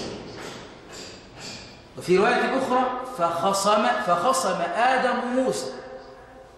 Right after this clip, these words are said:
وفي رواية أخرى: "فحجه آدم." معانا أخوانا الجماعة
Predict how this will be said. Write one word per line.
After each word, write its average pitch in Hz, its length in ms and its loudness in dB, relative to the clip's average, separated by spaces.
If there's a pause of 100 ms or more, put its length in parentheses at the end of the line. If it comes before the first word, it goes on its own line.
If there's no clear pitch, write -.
(340)
وفي 127 180 2
رواية 240 380 4
أخرى: 240 260 2 (200)
"فحجه 196 680 2 (340)
آدم." 170 680 4 (2000)
معانا 165 220 2
أخوانا 185 220 2
الجماعة 143 540 2